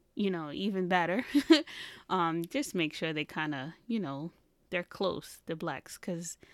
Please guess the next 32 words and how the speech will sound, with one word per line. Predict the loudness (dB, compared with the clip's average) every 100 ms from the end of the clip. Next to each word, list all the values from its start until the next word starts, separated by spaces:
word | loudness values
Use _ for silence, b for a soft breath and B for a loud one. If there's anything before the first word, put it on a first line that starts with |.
| B 0
there | 2
are | 2
some | 2 0
blacks | 0 -4 -8 -10
that | -8
are | -6
different. | -8 -8 -10 -8
One | -4 -2
is | -2
offered | -4 -6 -8 -8 -8 -14 _ -4
off | 4 4 2 -6 -20 _ -20 _ b b _
more | -2 0
off | 0 -2 -4 -4
than | -2
the | 0 0
other. | -2 -4 -8 -10 _ _ _ _ _ _ _ _ -20 B B
So | -2 2
dress | 4 4
how | 4
you | 4 4
wanna | 2 0
be | -2
perceived. | 0 -2 -2 0 2 2 0 -4 -16 B B B
Um, | 0 0 0 0
ladies, | 2 2 0 0 -2 -4 -8 -16 -20 _ _ _ _
people | 0 0 6 6
laugh | 6 4 2 0
at | -2 0
me | 0 0
all | -2 -2
the | -4
time, | -4 -4 -2 -2 -2